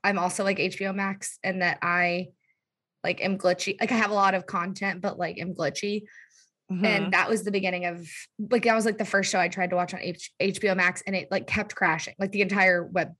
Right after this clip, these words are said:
Speaker 1: like, the entire browser would
Speaker 2: Oh,
Speaker 1: just
Speaker 2: that's so
Speaker 1: crash.
Speaker 2: annoying.
Speaker 1: So
Speaker 2: Um, well, if you loved the gay guy, this is a spoiler. So if anybody listening doesn't wanna hear the spoiler about Search Party, like, fast forward thirty seconds. But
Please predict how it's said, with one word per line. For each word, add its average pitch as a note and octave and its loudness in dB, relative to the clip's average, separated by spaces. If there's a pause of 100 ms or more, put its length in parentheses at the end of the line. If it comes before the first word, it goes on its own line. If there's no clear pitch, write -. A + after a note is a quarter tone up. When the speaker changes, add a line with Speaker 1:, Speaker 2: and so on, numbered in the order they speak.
Speaker 1:
like, F3+ -2
the D#3+ -4 (160)
entire F3+ 2
browser D3+ 0
would D#3+ 2
Speaker 2:
Oh, D3 -2
Speaker 1:
just D#3 -2
Speaker 2:
that's - 0
so E3 2
Speaker 1:
crash. D3 -2
Speaker 2:
annoying. D3 -6 (440)
Speaker 1:
So F#3+ 0
Speaker 2:
Um, F#3+ 6
well, F#3+ 4
if G3+ 6
you A#3+ 2
loved F#3 6
the D4+ 0
gay E3 4
guy, E3+ 4 (120)
this E3+ -4
is A3+ -4 (240)
a E3+ 4
spoiler. - 0
So D#3+ 0
if D3+ -4
anybody D#3+ -2
listening C#3 -4
doesn't D3+ -4
wanna D3 -8
hear B2+ -6
the D3 -4
spoiler D#3+ 2
about E3 0
Search E3+ -8
Party, E3 -2 (100)
like, D3 -2
fast C#3+ -2
forward C#3+ -2
thirty D#3 -2
seconds. F3+ -8 (640)
But F3+ 4